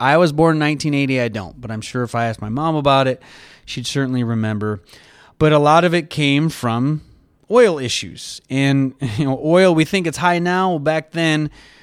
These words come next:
oil prices quadrupled. And this just really started the domino effect of issues happening.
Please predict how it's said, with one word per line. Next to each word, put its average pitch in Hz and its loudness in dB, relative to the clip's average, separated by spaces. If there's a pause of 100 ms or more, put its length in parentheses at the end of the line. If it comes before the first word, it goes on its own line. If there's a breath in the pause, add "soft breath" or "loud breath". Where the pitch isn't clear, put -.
(160 loud breath)
oil 160 4
prices 156 0
quadrupled. 131 -4 (340)
And 143 0
this 151 -2
just 147 -2
really 151 -2
started 147 0
the 120 -6
domino 131 -2
effect 127 -6
of 117 -6
issues 127 -6
happening. 120 -4